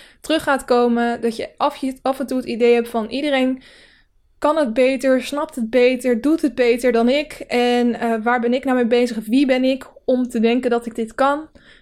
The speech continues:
Ehm, en die onzekerheid, ja, die, die komt ook wel grotendeels uit het vergelijken met anderen.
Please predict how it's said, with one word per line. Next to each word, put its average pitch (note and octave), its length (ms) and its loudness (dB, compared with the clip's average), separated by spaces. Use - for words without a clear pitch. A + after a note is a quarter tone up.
Ehm, A#3 640 2
en A#3+ 160 2
die B3+ 200 0
onzekerheid, A#3 840 0
ja, A3 340 -8
die, A3 160 -14
die A3+ 420 -6
komt C#4 280 0
ook A#3 160 0
wel A#3 120 0
grotendeels A3+ 640 -2
uit - 160 -14
het - 140 -20
vergelijken G#3+ 540 -4
met G3+ 180 -12
anderen. G3+ 500 -10